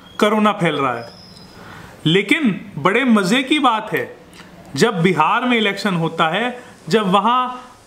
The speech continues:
सैकड़ों करोड़ों की भीड़ इकट्ठी होती है, सैकड़ों लाखों की भीड़ इकट्ठी होती है, तब कोरोना वायरस नहीं होता। लेकिन किसान अगर दिल्ली में आके प्रदर्शन करेंगे तो कोरोना वायरस फैल सकता है,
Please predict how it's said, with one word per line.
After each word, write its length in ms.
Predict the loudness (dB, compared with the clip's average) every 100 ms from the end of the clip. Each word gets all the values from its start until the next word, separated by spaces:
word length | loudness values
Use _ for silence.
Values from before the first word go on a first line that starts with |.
| -10
सैकड़ों 640 | -6 0 0 0 0 0 0
करोड़ों 400 | 0 2 2 0
की 140 | 0
भीड़ 200 | 0 0
इकट्ठी 340 | 0 -4 -2 -2
होती 360 | -2 -2 -2
है, 180 | 0 -2
सैकड़ों 460 | -2 -4 0 0 2
लाखों 320 | 0 0 -2
की 140 | 0
भीड़ 180 | 0 -2
इकट्ठी 320 | -2 -4 -4
होती 320 | -4 -4 -2
है, 260 | -2 -2 -10 -20 -20 -18 -2
तब 220 | 0 2
कोरोना 340 | 0 2 2 2
वायरस 400 | 2 0 -2 0
नहीं 180 | 2
होता। 420 | 0 -2 -6 -6 -14 -18 0
लेकिन 320 | 0 2 2
किसान 520 | 2 0 2 2 2 2
अगर 160 | 0
दिल्ली 360 | 0 0 0 0
में 120 | 0
आके 240 | -2 -4
प्रदर्शन 500 | -6 -4 -4 -4 -4
करेंगे 400 | -4 -4 -2 0 -2 -4 -18 -20 -8 -4
तो 80 | 0
कोरोना 380 | 0 0 0
वायरस 340 | 2 0 0 -2
फैल 240 | -2 -2
सकता 340 | -2 -2 0 0
है, 260 | -2 -6